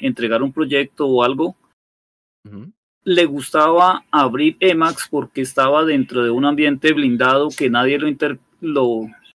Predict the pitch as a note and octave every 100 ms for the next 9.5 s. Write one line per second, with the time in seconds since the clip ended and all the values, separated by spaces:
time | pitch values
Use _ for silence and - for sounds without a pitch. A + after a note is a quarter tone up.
0 | _ _ - C#3 C3+ A2+ A#2+ - _ C#3+
1 | C3 C3 D3+ E3 E3+ C#3 B2 B2+ - B2+
2 | B2+ A#2+ A#2+ A#2 G#2+ C#3 C#3 D#3 D3 D3+
3 | C#3 D#3+ D#3+ - D#3 D3+ D#3 - - _
4 | D#3 D3 C3+ C3+ C3 B2 A#2+ C3 C#3+ D#3
5 | - F#3+ B2+ A2 B2 B2+ C3 C#3+ C3+ -
6 | _ C#3+ C3+ C#3 - - A#2 F#3 D3 B2
7 | _ _ - D#3 - D3 - C#3 D3+ D#3+
8 | - C3+ A#2+ C3 C3+ D#3 - - - B2
9 | B2 B2 C3 C#3 C3+